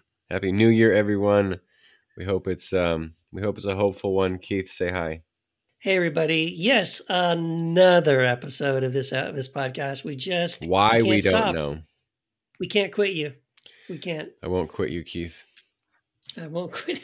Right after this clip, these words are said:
Speaker 2: <laughs>
Speaker 1: I won't quit you. Was there
Speaker 2: I
Speaker 1: anything,
Speaker 2: won't quit you
Speaker 1: anything
Speaker 2: yet.
Speaker 1: exciting on the horizon? I, um,
Speaker 2: Hmm.
Speaker 1: I'm sure there are a few things. Any news and
Speaker 2: So
Speaker 1: notes?
Speaker 2: many things. Well, um, as far, let's see.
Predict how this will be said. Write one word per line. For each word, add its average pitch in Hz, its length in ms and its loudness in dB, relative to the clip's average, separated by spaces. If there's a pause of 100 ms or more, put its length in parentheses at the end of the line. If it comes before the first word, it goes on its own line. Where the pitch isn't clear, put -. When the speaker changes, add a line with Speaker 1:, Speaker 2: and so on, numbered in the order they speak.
Speaker 2:
<laughs> - 540 -4
Speaker 1:
I 349 100 -2
won't - 240 -4
quit - 220 -4
you. 78 260 -6 (640)
Was 101 140 0
there 120 80 8
Speaker 2:
I 127 40 8
Speaker 1:
anything, 131 320 4
Speaker 2:
won't - 120 0
quit 117 100 4
you 120 60 6
Speaker 1:
anything 127 240 4
Speaker 2:
yet. 117 60 6
Speaker 1:
exciting 110 500 4
on 107 140 2
the 104 80 2
horizon? 104 640 -2 (240)
I, 90 280 0
um, 82 500 -2 (960)
Speaker 2:
Hmm. 160 400 -6 (520)
Speaker 1:
I'm 90 120 -8
sure 107 180 -2
there 85 200 0
are 80 300 -2 (180)
a - 40 -16 (140)
few 90 220 -4
things. 85 320 -6
Any 95 160 0
news 92 320 0
and 92 80 -4
Speaker 2:
So 87 140 -2
Speaker 1:
notes? - 140 2
Speaker 2:
many 208 220 0
things. 127 400 -12 (1500)
Well, 220 400 0
um, 180 500 4
as - 140 -6
far, 202 400 2
let's 214 200 0
see. 151 280 0